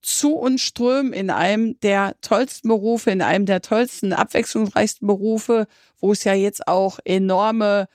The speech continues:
Aufstiegsmöglichkeiten gibt. Und ich wünsche mir Respekt und Anerkennung untereinander. Also sei es von den Chefs und Chefinnen selber, die Teams, die M F As,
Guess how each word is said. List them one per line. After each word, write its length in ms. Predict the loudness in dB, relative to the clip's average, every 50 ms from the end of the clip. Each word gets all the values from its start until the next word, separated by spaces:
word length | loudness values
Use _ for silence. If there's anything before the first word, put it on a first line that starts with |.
| _ _ _ _ _ _ 0
Aufstiegsmöglichkeiten 1500 | 2 2 0 -2 -2 -2 -2 -2 0 -2 0 2 2 2 0 0 -4 -4 -4 -4 -2 0 0 0 0 0 -2 -4 0
gibt. 460 | 2 0 0 0 -2 -10 -18 -18 _ _ _ _ _ _ _ _ _ _ _
Und 500 | 0 0 2 2 0 0 -2 -6 -14 _ _
ich 180 | -2 -2 2
wünsche 300 | 2 0 0 0 0 0
mir 240 | 2 2 2 0 -2 -4 -2
Respekt 520 | 0 0 0 0 2 2 0 0 0 -2
und 220 | -2 -2 -2 0 0
Anerkennung 640 | 0 2 2 0 0 0 -2 0 0 0 -2 -2
untereinander. 920 | 0 0 0 0 2 2 2 2 2 0 -2 -2 -2 -2 -2 -2 -4 -4 -4 -2
Also 280 | 0 0 0 0 0 -4
sei 320 | -2 0 0 0 2 0
es 160 | -2 -4 -6 -4
von 240 | -2 0 0 2
den 160 | 2 0 -2 -4
Chefs 340 | 0 0 0 0 0 -2
und 140 | -6 -6 -4
Chefinnen 380 | 0 0 0 0 2 0 -2 0
selber, 480 | 0 0 2 2 2 2 0 0 0
die 280 | -2 -2 -4 -4 -4 -6 _
Teams, 800 | -12 -8 -4 -2 0 2 2 2 0 0 -2 -4 -8 -8 -8 -6
die 180 | -4 -4 0
M 220 | 0 2 2 2 2
F 160 | 0 -2 -4
As, 540 | -4 0 0 0 2 2 0 0 -2 -6 -16